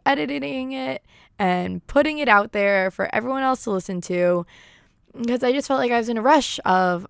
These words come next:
"Okay, I have this other thing to do. I'm p-, being pulled in this direction. I have this deadline for work. I have this to do." And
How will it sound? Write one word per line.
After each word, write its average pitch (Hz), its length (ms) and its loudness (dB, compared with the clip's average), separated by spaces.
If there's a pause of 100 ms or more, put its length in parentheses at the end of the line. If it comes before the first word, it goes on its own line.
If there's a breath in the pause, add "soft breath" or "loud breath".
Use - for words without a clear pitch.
"Okay, 214 340 0
I 180 140 2
have 180 220 -2
this 294 140 0
other 240 140 0
thing 214 160 -4
to 202 100 -10
do. 175 220 0
I'm 175 140 -2
p-, - 120 -12
being 196 160 -4
pulled 247 200 -2
in 269 100 -6
this 302 180 -2
direction. 190 520 0
I 175 100 -2
have 202 180 0 (100)
this 381 200 0
deadline 233 400 0
for 185 140 -4
work. 170 260 -4
I 202 80 -2
have 214 140 -4
this 294 220 -4
to 233 140 -6
do." 196 300 -4 (720 loud breath)
And 277 540 -2